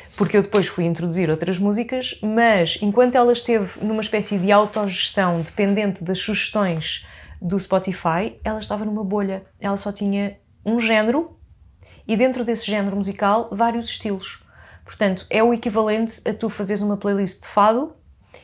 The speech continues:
e depois teres lá dentro vários, vários tipos de fado. E durante cinco anos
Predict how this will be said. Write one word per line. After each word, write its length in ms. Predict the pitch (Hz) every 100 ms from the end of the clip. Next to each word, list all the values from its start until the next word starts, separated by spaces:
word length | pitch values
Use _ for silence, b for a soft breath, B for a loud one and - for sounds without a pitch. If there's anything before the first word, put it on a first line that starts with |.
| B
e 60 |
depois 200 | 233 262
teres 200 | 262 277
lá 140 | 262 269
dentro 320 | 262 269 269
vários, 420 | 254 247 262 254
vários 360 | - 240 254 247
tipos 220 | 247 -
de 60 | -
fado. 280 | 233 208 -
E 60 |
durante 320 | 233 262 254 -
cinco 260 | 330 311
anos 320 | 240 226 -